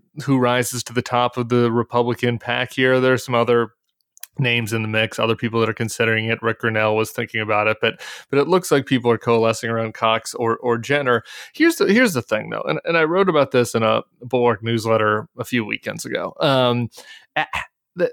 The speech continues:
at Cal, there is blue states, you know, there's sky blue states, and then there's, like, deep indigo blue. And, and, and I think that a lot of people look at, at California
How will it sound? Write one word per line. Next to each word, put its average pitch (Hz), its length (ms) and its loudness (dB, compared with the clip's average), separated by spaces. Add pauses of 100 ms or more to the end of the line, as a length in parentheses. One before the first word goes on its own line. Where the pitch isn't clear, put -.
at 165 220 -2
Cal, 233 500 0 (140)
there 165 480 0
is 147 200 2
blue 139 420 2
states, 233 680 -2
you 190 120 -2
know, 170 180 4
there's 139 240 2
sky 180 520 2
blue 208 300 0
states, 208 580 0
and 147 200 0
then 151 200 4
there's, 139 300 2
like, 113 280 -6
deep 143 280 2
indigo 117 540 4
blue. 113 600 -4
And, 147 200 2
and, 143 380 0
and 151 180 -4
I 151 80 2
think 214 220 -2
that 202 80 2
a 165 60 4
lot 151 300 2
of 240 100 -6
people 170 260 0
look 143 180 2 (140)
at, 127 260 0
at 127 300 -4
California 123 800 0